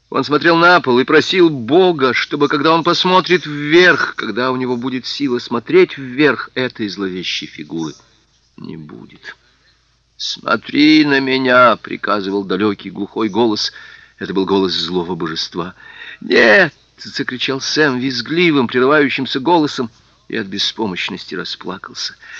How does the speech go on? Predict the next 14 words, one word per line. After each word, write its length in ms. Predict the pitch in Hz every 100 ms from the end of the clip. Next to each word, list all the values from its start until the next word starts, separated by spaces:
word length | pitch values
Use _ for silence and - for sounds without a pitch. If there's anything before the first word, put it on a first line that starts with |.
| - - -
Он 180 | - 95
испытывал 480 | - 104 101 107
не 100 | 107
просто 400 | 104 110 104 -
ужас, 540 | 110 92 82 76 - - _ - - -
хотя 260 | 151 -
и 140 | 151 151
ужас 400 | 156 120 87 -
тоже, 360 | - 104 82 -
реальный, 520 | 90 98 113 101 85 73
сильный. 480 | - 110 101 87 - _ _ _ -
Вдобавок 800 | 82 92 110 107 190 190 147 -
к 120 | -
этому 380 | 107 - 85